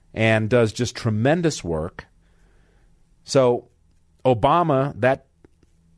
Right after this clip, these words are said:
clip of Obama is put up by Citizen Free Press. I guess they were temporarily suspended. They're back now, but that audio has a misleading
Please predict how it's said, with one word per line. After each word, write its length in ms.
clip 280
of 80
Obama 560
is 160
put 220
up 180
by 140
Citizen 520
Free 240
Press. 380
I 80
guess 240
they 100
were 100
temporarily 760
suspended. 560
They're 100
back 400
now, 420
but 180
that 260
audio 480
has 420
a 220
misleading 920